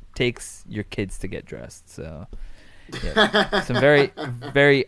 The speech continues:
Speaker 1: unhappy people. But, yeah, that was the last question from, from David Mergon. Um,
Speaker 2: I, I,
Speaker 1: yeah,
Speaker 2: I, I
Speaker 1: it was
Speaker 2: think we nailed it,
Speaker 1: I think we
Speaker 2: K J.
Speaker 1: did.
Speaker 2: I, th-, I think we have put the, uh,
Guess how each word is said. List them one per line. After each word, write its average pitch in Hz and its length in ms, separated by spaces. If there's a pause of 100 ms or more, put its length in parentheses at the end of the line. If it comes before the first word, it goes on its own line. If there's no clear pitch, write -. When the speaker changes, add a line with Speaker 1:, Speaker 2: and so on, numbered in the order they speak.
Speaker 1:
unhappy 113 540
people. 95 440
But, 101 280
yeah, 101 160
that 104 140
was 117 120
the 117 80
last 101 240
question 101 640
from, 101 300
from 95 320 (200)
David 98 320
Mergon. 95 380 (680)
Um, 87 380 (380)
Speaker 2:
I, 110 60 (180)
I, - 140
Speaker 1:
yeah, 107 180
Speaker 2:
I, 135 40 (100)
I - 20
Speaker 1:
it 135 60
was - 100
Speaker 2:
think 208 280
we 208 200
nailed 156 460
it, 123 180 (360)
Speaker 1:
I - 60
think 143 280
we 170 80
Speaker 2:
K 143 60
J. 139 40
Speaker 1:
did. 139 80
Speaker 2:
I, 143 100
th-, 185 220
I 180 100
think 220 440
we 208 160
have 160 180
put 208 380
the, 160 580
uh, 143 720